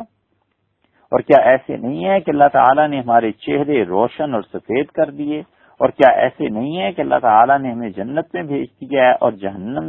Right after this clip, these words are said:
سے اللہ تعالیٰ نے ہمیں بچا لیا ہے؟ اس سے بڑھ کر اب کیا ہو سکتا ہے؟" تو رسول اللہ صلی اللہ علیہ وسلم نے فرمایا، پردہ اٹھا دیا جائے گا اور وہ اللہ کو دیکھیں گے،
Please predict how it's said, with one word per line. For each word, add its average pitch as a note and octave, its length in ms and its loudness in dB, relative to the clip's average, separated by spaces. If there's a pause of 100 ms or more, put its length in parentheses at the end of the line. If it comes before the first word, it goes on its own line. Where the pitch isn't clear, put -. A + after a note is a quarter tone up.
سے C#3 140 0
اللہ B2 240 2
تعالیٰ A2+ 320 2
نے A2+ 100 -8
ہمیں A2 160 -12
بچا G#2+ 320 -2
لیا C3+ 260 -4
ہے؟ F3+ 140 0
اس F3 100 -8 (180)
سے - 120 -4
بڑھ G#3 280 2
کر D#3 140 2
اب - 200 -4
کیا G#2 160 2
ہو F2+ 140 -2
سکتا - 380 -20
ہے؟" - 100 -20 (2000)
تو A#2 60 4
رسول G#2+ 260 -4
اللہ G#2+ 240 0 (100)
صلی F#2+ 140 -10
اللہ G2 200 -8
علیہ F#2+ 160 4
وسلم G2+ 120 -16
نے G2 80 -18
فرمایا، A2 460 2 (600)
پردہ C#3 340 4
اٹھا F#2+ 380 0
دیا F#2+ 260 -6
جائے F2+ 340 -4
گا G2+ 120 6 (840)
اور C3+ 120 4
وہ A2+ 180 -2
اللہ G#2 520 4
کو G#2 120 -6
دیکھیں G#2 460 -8
گے، D3+ 220 -4